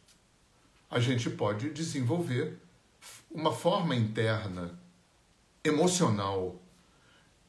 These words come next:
de, de fazer com que esse passado que doeu, que traumatizou, que foi difícil, muitas vezes que foi trágico, pra que ele minimamente não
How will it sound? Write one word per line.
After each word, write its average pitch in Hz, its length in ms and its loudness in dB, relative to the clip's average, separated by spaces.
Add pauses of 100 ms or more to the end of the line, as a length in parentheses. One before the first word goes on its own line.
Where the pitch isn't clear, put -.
(160)
de, 170 560 2
de 151 380 0
fazer 185 480 4
com 190 160 0
que 170 160 2
esse 151 260 2
passado 117 680 2
que 123 120 -4
doeu, 110 640 2
que - 100 -6
traumatizou, 101 1000 -4
que - 60 -16
foi 107 200 -4
difícil, 107 800 -6 (220)
muitas 110 280 0
vezes 104 240 -2
que - 80 -12
foi - 200 -10
trágico, 110 760 -4 (960)
pra 208 160 0
que 208 120 0
ele 208 220 4
minimamente 180 840 2
não 180 400 -2